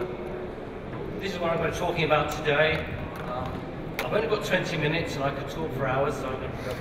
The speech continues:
really fast through this. Talk a bit about past, present, and future in terms of the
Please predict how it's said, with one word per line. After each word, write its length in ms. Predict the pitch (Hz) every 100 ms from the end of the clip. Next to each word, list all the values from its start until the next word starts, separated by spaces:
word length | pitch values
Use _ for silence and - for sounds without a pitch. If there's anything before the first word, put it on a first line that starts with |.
| 151
really 220 | 156 147
fast 480 | - 151 - - -
through 180 | - 110
this. 260 | 143 - - - - - -
Talk 160 | 170 165
a 40 |
bit 100 | 175
about 280 | 170 151 -
past, 500 | - 196 190 190 - - - -
present, 480 | - 156 156 151 -
and 260 | 156 139
future 540 | 135 139 135 - 131 127 123 - 123
in 80 | -
terms 300 | 143 139 -
of 80 |
the 60 | 139